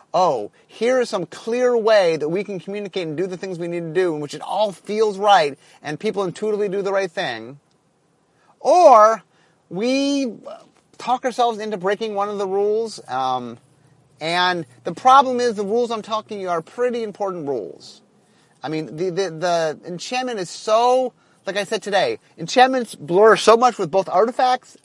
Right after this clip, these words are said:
and creatures. Like, the last thing I want to do is give up more definition for enchantments.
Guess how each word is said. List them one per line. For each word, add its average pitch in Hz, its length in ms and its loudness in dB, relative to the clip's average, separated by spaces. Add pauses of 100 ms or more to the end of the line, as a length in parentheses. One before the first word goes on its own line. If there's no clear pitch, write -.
(280)
and 233 300 -2
creatures. 269 560 -6 (320)
Like, 202 100 -6
the 214 60 -6
last 240 260 0
thing 254 140 -6
I 233 80 -4
want 220 180 -2
to 214 80 -6
do 220 160 0
is 175 140 0
give 175 200 -2
up 180 120 0
more 180 260 2
definition 175 480 -2
for 156 100 -8
enchantments. 147 600 -10